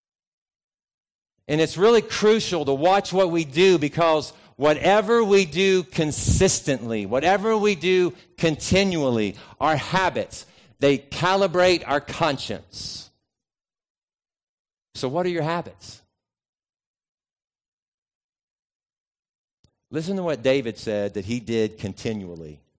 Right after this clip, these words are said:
<laughs> Verse three, "This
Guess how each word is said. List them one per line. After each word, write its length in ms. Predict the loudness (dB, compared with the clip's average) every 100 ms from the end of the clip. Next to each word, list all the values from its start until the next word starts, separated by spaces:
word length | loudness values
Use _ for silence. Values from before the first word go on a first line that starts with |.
| _ _ _ -20 -16
<laughs> 800 | -16 -18 _ _ _ _ _ -6
Verse 240 | -6 -6
three, 300 | -10 -8 -8 -10 _ _ _
"This 600 | -4 0 2 0 -6